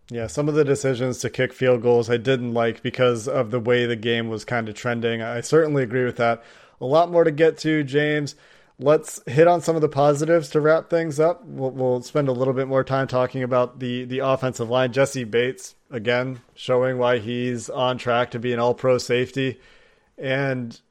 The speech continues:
it's impossible to really be positive in games like this, but we're gonna try. We're gonna hit on 'em, at least. We're gonna, we're gonna give them more than just lip service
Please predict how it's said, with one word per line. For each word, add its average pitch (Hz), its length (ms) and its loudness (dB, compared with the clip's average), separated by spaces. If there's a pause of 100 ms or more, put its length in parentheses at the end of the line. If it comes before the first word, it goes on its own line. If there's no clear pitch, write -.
(120)
it's 151 280 -2
impossible 143 760 0
to 139 140 2
really 135 600 2
be 135 240 -2
positive 139 680 0 (320)
in 139 160 -2
games 147 260 2
like 143 220 2
this, 143 160 4
but 151 140 0
we're 185 120 2
gonna 175 160 2
try. 101 300 -6 (160)
We're 151 100 2
gonna 160 160 2
hit 139 220 6
on 110 160 0
'em, 98 140 -14 (100)
at 139 180 0
least. 120 300 -6
We're 120 80 -2
gonna, 131 220 2
we're 120 120 -4
gonna 117 220 -2
give 147 260 2
them 156 180 4
more 135 220 4
than 139 160 0
just 135 240 0
lip 127 220 0
service 123 440 0